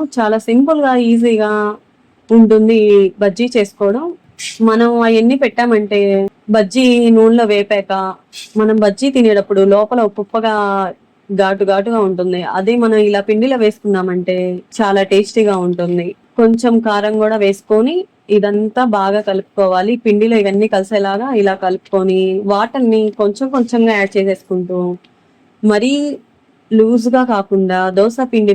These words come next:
బ్యాటర్ లాగా కలుపుకోవాలి. నేను కొంచెం గట్టిగానే కలుపుకుంటాను, ఎందుకంటే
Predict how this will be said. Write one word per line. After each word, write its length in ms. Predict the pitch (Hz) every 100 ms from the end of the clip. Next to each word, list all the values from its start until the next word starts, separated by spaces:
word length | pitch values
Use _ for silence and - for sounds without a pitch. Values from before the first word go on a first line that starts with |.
| 190
బ్యాటర్ 280 | 190 190 190
లాగా 180 | 185 220 214
కలుపుకోవాలి. 640 | 180 - 185 180 180 180 185
నేను 160 | 202 208
కొంచెం 260 | 202 196 233 208
గట్టిగానే 480 | 196 - 247 254 254 208
కలుపుకుంటాను, 600 | 196 - 190 185 185 185 185
ఎందుకంటే 440 | 208 233 220 220